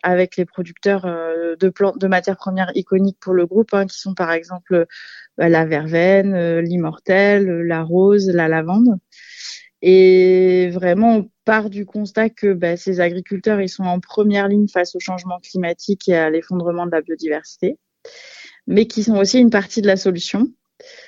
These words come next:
euh, notamment grâce à l'agroécologie qui s'inspire donc des fonctionnements, euh, des écosystèmes naturels pour redonner de la fertilité au sol.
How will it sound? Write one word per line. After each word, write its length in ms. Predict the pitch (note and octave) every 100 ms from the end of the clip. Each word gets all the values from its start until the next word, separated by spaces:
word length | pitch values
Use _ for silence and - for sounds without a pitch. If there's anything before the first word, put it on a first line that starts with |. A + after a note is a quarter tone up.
| _ _ -
euh, 600 | F3+ F3+ F3 E3+ E3 E3
notamment 440 | F#3 F#3+ F#3 G3
grâce 400 | G3 - F#3+ F#3+
à 100 | F3
l'agroécologie 840 | E3 D#3 E3 F3+ E3+ E3+ E3 F3+ A3
qui 140 | -
s'inspire 580 | E3+ F3 F3 - - F#3+
donc 180 | F3 F3
des 140 | E3+
fonctionnements, 800 | F3 F#3+ - F#3+ F3+ F#3 F#3 F#3
euh, 160 | E3+ D#3+
des 220 | D#3+ F3+
écosystèmes 560 | F3 G3 F#3 - F#3+ F#3
naturels 500 | E3+ E3 F#3+ F#3 F#3+
pour 200 | - E3+
redonner 360 | F3 F#3+ G3 G3
de 60 |
la 120 | E3+
fertilité 580 | E3+ - - F#3+ F3 F3
au 60 | E3+
sol. 320 | - G3 C4+